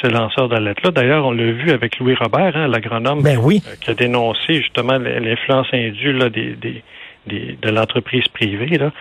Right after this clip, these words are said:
Speaker 1: Euh, et puis, c'est la même chose au, au niveau des universités.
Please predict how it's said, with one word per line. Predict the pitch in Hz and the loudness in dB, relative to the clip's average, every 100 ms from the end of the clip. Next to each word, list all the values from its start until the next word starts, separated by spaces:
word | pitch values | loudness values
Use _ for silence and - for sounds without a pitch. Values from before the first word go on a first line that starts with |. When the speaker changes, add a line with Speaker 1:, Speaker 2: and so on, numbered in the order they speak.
| - - - | -14 -14 -4
Speaker 1:
Euh, | 107 107 | 0 2
et | 110 | 2
puis, | 110 117 - | 2 0 2
c'est | 131 | 2
la | 120 | 2
même | 143 156 | 2 2
chose | - 185 139 | 2 2 2
au, | 127 | 0
au | 123 117 | 0 0
niveau | 120 135 | 2 2
des | 135 120 107 | 2 2 2
universités. | 117 113 101 - - 165 | 0 0 -2 -8 -2 -2